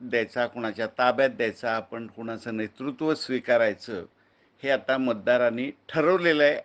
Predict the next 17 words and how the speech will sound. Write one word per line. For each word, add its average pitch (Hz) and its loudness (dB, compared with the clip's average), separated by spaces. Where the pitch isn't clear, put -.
आणि 135 -4
ते, 139 -8
म्हणजे, 120 -4
तो 147 0
स्फोट 156 -6
होणार 135 2
आहे 113 4
चार 117 0
जूनला. 107 -10
पण 208 2
या 208 8
मधल्या 180 2
काळात 156 4
काही 143 0
भविष्यवेत्ते, 123 -4
काही 113 -4
सट्टावाले 113 4